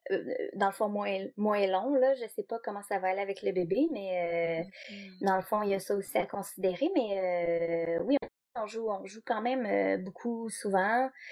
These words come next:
Speaker 1: Euh, on invite aussi des gens à venir jouer. Ben, c'est, là, c'est sûr que c'est pas moins possible, mais on
Speaker 2: Mhm.
Speaker 1: invite quand même souvent des gens à venir jouer. Fait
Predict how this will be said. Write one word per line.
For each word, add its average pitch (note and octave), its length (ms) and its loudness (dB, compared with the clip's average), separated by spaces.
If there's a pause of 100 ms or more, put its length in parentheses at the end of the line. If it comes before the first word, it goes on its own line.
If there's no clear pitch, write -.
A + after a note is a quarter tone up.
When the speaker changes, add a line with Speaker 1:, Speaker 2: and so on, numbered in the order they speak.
(220)
Speaker 1:
Euh, F#3+ 180 8
on F#3+ 140 0
invite G3 320 -4
aussi - 200 -10
des G3 160 4
gens G3 160 -6
à G3 60 -4
venir F#3+ 260 -6
jouer. F#3+ 360 -4
Ben, F#3+ 280 0
c'est, - 120 -12
là, - 140 -6
c'est - 180 -12
sûr G3+ 200 -6 (120)
que G3+ 120 0
c'est - 180 -8
pas F#3+ 180 4
moins F#3 200 -4
possible, A#3+ 580 2 (420)
mais F#3+ 80 0
on F#3 80 2
Speaker 2:
Mhm. F#3+ 140 -2
Speaker 1:
invite F#3+ 220 -2
quand G3+ 120 4
même A3+ 160 0
souvent G3+ 300 -2
des G3 160 2
gens F#3+ 180 -2
à G3 100 -4
venir F3+ 220 -2
jouer. G3 280 4 (400)
Fait - 160 -6